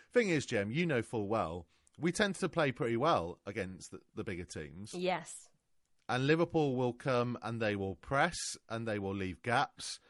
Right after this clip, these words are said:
Speaker 1: And if they are leaving gaps, that suggests Adama. But then Trincao did really well against Man United and Spurs in similar circumstances early in the season. So I'm not Bruno.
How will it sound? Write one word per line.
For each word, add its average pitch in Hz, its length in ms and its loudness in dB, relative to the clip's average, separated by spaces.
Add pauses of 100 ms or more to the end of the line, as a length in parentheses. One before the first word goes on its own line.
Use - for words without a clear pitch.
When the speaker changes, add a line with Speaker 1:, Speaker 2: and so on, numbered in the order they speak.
(340)
Speaker 1:
And 120 340 -4
if 127 120 -8
they 131 160 2
are 185 160 6
leaving 98 340 0
gaps, 95 540 -6 (360)
that 123 180 0
suggests - 680 2 (120)
Adama. 120 720 0 (440)
But 151 120 4
then 156 220 8
Trincao 165 460 4
did 165 160 4
really 160 220 8
well 202 180 6
against 131 280 0
Man 135 120 0
United 127 380 -2
and 113 140 -2
Spurs 131 340 0
in 123 100 -2
similar 135 260 -2
circumstances 123 800 -4
early 123 160 0
in 117 60 -4
the 117 80 -4
season. 113 400 -6
So 104 280 -2 (560)
I'm 214 160 10
not 131 160 4
Bruno. 110 420 2